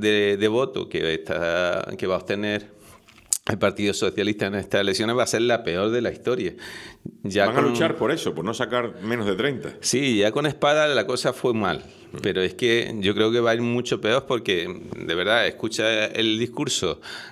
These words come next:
Speaker 1: de Sánchez allí en, en, en la, en las primeras, eh,
Speaker 2: El acto de ayer, María
Speaker 1: eh,
Speaker 2: Jesús
Speaker 1: ah,
Speaker 2: Montero
Speaker 1: eh,
Speaker 2: no apareció, solamente
Speaker 1: claro.
Speaker 2: la Sánchez.
Speaker 1: Y es que, mm,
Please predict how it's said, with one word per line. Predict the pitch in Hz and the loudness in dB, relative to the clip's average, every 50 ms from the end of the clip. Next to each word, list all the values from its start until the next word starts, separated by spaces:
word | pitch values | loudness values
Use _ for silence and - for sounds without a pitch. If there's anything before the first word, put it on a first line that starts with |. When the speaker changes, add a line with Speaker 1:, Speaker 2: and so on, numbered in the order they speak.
| - | -10
Speaker 1:
de | - 104 98 95 92 87 85 85 | -8 -6 -2 0 2 2 2 0
Sánchez | - - 120 127 127 123 - - 85 85 78 71 - | 0 0 0 0 -2 -2 -2 0 0 0 0 0 0
allí | - 73 80 85 90 95 98 98 | -2 -2 -2 0 2 2 2 2
en, | 101 101 101 101 101 101 98 98 95 95 90 90 92 | 2 0 0 -2 -2 -4 -4 -4 -6 -6 -6 -6 -6
en, | 95 95 95 95 95 95 95 95 92 92 92 90 92 92 90 - - - - - - - - - - - | -4 -2 0 0 0 -2 -2 -4 -4 -4 -4 -6 -6 -8 -10 -10 -8 -6 -6 -6 -8 -8 -12 -14 -6 -2
en | - 98 95 95 92 | 2 2 4 4 4
la, | 92 87 87 90 | 2 2 2 2
en | 85 90 80 73 95 98 | 2 2 2 2 4 4
las | 95 92 | 2 2
primeras, | - - 107 101 104 104 98 101 98 98 98 98 95 95 92 92 92 92 - - | 2 -2 -2 0 0 0 2 4 4 4 4 4 4 4 2 2 0 -2 -2 -2
eh, | - - 101 101 92 92 90 87 85 - - - - - - - - | -2 -2 0 0 0 0 -2 -2 -4 -4 -6 -6 -6 -8 -8 -4 -2
Speaker 2:
El | 110 104 104 | 2 2 2
acto | 104 101 120 113 | 2 2 2 2
de | 113 | 2
ayer, | 110 113 123 131 | 2 2 2 2
María | 131 113 - 117 | 2 4 4 4
Speaker 1:
eh, | 107 | 4
Speaker 2:
Jesús | - - 95 | 4 4 4
Speaker 1:
ah, | 107 | 4
Speaker 2:
Montero | 110 117 - 110 113 | 4 4 2 2 2
Speaker 1:
eh, | 117 | 2
Speaker 2:
no | 127 | 2
apareció, | 127 131 127 110 - 110 117 120 - - - | 2 2 2 2 2 0 0 0 -4 -10 -12
solamente | - - 120 107 104 113 147 | -4 -2 0 4 4 4 4
Speaker 1:
claro. | 175 123 | 4 4
Speaker 2:
la | 98 | 2
Sánchez. | - 120 127 139 - - - - - - - - - - - | 2 -2 -4 -4 -6 -8 -10 -10 -12 -10 -10 -8 -10 -8 0
Speaker 1:
Y | - 113 | 2 4
es | 110 104 | 4 4
que, | 107 - 139 139 139 - - - - | 4 4 4 4 4 2 0 -8 -8
mm, | - 113 110 107 101 98 95 95 92 90 78 | -4 -2 -2 0 0 -2 -2 -2 -2 -4 -4